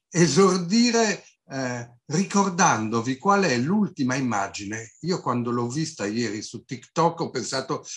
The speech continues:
che fosse una fake news, qualcosa messo dai suoi avversari, che Giorgia Meloni ha scelto per, eh, salutare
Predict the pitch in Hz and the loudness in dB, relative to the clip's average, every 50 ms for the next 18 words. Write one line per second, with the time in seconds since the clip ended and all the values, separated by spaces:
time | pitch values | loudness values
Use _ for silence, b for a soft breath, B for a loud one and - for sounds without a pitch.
0 | B B _ - 120 - 135 131 - - 127 113 113 104 - - 143 123 120 117 | B B _ -10 -6 -6 -4 -6 -4 -4 -4 -2 -2 -4 -2 0 0 2 0 0
1 | 120 - - 120 110 120 156 170 156 113 - - - 123 107 - - 143 123 113 | -2 -6 -6 -2 0 2 4 4 2 2 0 -2 -4 -4 -4 -2 -2 -2 -2 0
2 | 120 117 123 135 131 - - 127 113 - b b b b b _ 104 113 113 113 | 0 -2 -2 -2 -4 -6 -8 -10 -12 -14 b b b b b _ -2 -2 0 0
3 | - - 160 143 127 120 113 117 156 147 - - 123 107 92 104 131 - 175 160 | 0 0 0 0 0 0 0 0 -2 -2 -2 -2 -2 -2 -2 -2 -2 -4 -4 -2
4 | 147 202 214 202 156 185 190 208 226 226 233 247 240 220 196 180 - - - - | 2 2 2 2 2 2 2 2 2 4 4 4 4 2 0 -2 -4 -6 -4 -2
5 | 175 160 147 151 151 147 - 180 175 170 175 B B B B B _ _ - 170 | -2 -2 -2 -2 -6 -4 -2 0 0 0 -2 B B B B B _ _ 0 2
6 | 165 160 156 156 160 156 151 143 135 135 131 123 117 - - 165 160 160 165 160 | 4 4 4 4 4 4 4 4 4 4 4 2 2 0 0 2 2 2 2 2
7 | - 190 185 175 160 147 139 135 123 120 117 - - | 2 2 4 4 4 4 4 2 0 0 -2 -6 -12